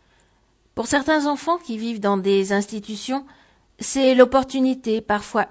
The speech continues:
unique, de développer un lien affectif.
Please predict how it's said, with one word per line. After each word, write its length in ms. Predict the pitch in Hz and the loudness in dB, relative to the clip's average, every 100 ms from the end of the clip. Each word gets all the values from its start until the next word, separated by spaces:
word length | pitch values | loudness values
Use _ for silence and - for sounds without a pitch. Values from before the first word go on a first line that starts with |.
| - | -2
unique, 460 | 233 254 262 - _ _ | 0 0 -4 -20 _ _
de 80 | 226 | -6
développer 520 | 226 247 240 233 240 | 0 0 2 2 2
un 80 | 220 | 2
lien 240 | 214 208 202 | 2 2 0
affectif. 720 | 196 190 - 180 185 - | 0 -6 -8 -16 -16 -18